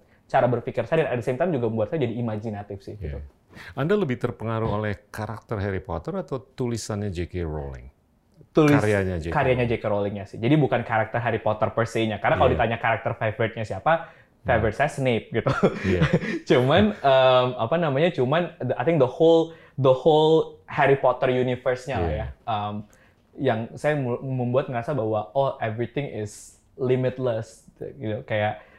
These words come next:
Speaker 1: em, semuanya bisa, everything is possible gitu. At the same time itu influence saya gitu. Eh.
Speaker 2: Who, who do you think would be the Indonesian equivalent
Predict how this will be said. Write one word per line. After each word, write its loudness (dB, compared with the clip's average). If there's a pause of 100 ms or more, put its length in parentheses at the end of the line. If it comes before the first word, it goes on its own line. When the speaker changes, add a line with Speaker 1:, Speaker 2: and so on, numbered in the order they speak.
(200)
Speaker 1:
em, -2
semuanya -2
bisa, -4
everything -4
is -4
possible -4
gitu. -8
At -6
the -4
same -2
time 2
itu 0
influence -2
saya -8
gitu. -12 (120)
Eh. -14 (240)
Speaker 2:
Who, -6
who -4
do -2
you -2
think -6 (880)
would -4
be -6
the -6 (160)
Indonesian -2
equivalent -8